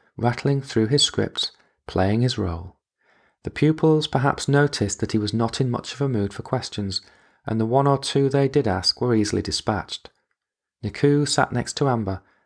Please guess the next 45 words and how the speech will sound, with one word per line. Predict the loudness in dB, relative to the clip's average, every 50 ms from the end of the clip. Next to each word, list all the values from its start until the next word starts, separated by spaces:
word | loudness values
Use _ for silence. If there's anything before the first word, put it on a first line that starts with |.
| _ _
and | -4 -2 0
the | 0
two | 0 0 2 4 4
of | 4 4 2
them | 0 0 0
acted | 0 -4 -4 -6 -6 -2 0
normally | 0 2 2 2 2 0 -2 -2 -6 -8 _ _ _
insofar | -8 -4 -2 -2 -2 -2 -2 -2 0 0 0
as | 0 0
he | -2 -4
could | -4 -6 -8 -8
tell. | -6 -4 -4 -4 -4 -6 -10 -16 _ _ _ _ _ _ _ _ _ _ _ _ _ _ _ _ _ _ _ _ -12 -6
The | -4 0
bell | 0 2 2 2 2
went, | 4 2 2 2 0 -4 -4 -4 -4
he | -2
sent | -2 -2 -2 -2 -2
them | -2 0 0
out, | 0 0 0 -2 -4 -10 -12 _ -4
and | -2 -2 -2
off | -4 -4 -4
he | -2 -2
went | 0 0 -2 -2 -4
for | -6 -6 -6
a |
coffee. | -6 -6 -8 -8 -8 -8 -10 -10 -12 _ _ _ _ _ _ _ _ _ _ _ _ 0
Most | 2 2 2 2 2 0
definitely | 0 0 0 -2 -2 0 0
a | -2
coffee, | -2 -6 -10 -8 -6 -6 -6 -6 -6 -10 _ _ _ _ _ -2
an | 0 0
espresso | 0 0 0 2 2 2 2 2 2 2 2
double | 2 2 0 0 2 2 0
shot | 0 0 -2 -2 -2 -2 -4 -8 -10 -16 -18 -20 _ _ -6
with | -4 0 2
neither | 2 2 2 0 0
milk | 0 0 0 0 -2 -2 -2
nor | 0 0 0 0 0
sugar. | -2 -2 -2 0 0 -2 -4 -6 -12 _ _ _ _ _ _ _ _ _ _ _ _ _ _ _ _ _ _ _ _ _ _ _ _ _ _ _ _ _ _ _ _ -2
He | 0 2
had | 4 4 2
a | 2
sense | 0 0 0 0 0 2 0 0
of | 0
foreboding | 0 0 0 2 2 4 4 4 4 4 2 2 0